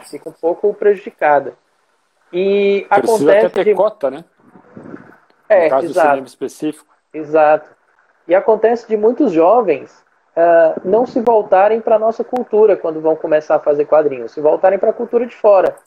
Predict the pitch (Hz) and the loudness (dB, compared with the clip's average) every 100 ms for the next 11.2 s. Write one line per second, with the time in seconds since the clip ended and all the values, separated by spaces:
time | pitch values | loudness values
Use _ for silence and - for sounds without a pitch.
0 | _ _ - 160 175 196 196 202 196 - | _ _ -8 0 2 2 2 0 -2 -2
1 | 208 202 220 180 165 165 151 131 135 139 | -4 0 0 0 0 2 2 0 -2 -2
2 | 139 139 - 143 135 143 143 147 - 123 | -2 -6 -6 -10 -8 -2 -2 -2 -4 -6
3 | 123 _ _ _ _ _ _ _ 185 185 | -6 _ _ _ _ _ _ _ -2 0
4 | 233 247 254 220 208 226 226 220 233 226 | 0 0 0 2 4 2 -4 -6 -4 -2
5 | 226 220 233 220 233 208 214 - - 202 | 0 0 0 0 0 -2 -4 -10 -6 -6
6 | 190 - - 180 185 202 180 190 208 185 | -6 -14 -12 -2 0 4 4 4 4 4
7 | 147 127 _ _ _ _ _ _ _ _ | 0 -6 _ _ _ _ _ _ _ _
8 | _ - 156 156 143 156 147 156 143 143 | _ -4 0 0 0 -2 0 0 0 -2
9 | 143 147 147 143 143 139 143 143 160 151 | -2 -4 0 2 2 0 0 0 2 0
10 | 139 139 139 135 135 156 156 214 160 180 | -4 -6 -6 -4 -2 -2 -2 -2 0 0
11 | 180 - | -2 -10